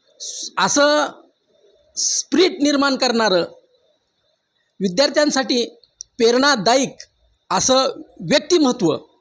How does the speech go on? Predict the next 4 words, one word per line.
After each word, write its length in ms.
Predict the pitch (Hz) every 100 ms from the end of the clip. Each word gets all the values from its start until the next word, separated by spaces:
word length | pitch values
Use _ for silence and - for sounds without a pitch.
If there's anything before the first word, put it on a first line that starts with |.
| - -
सगर 380 | - - 254 330
सर 260 | 226 220 143 - _ _ _ _ _ _ _ _ _ -
हे 240 | 220 254 254
ह्या 600 | - - 214 220 214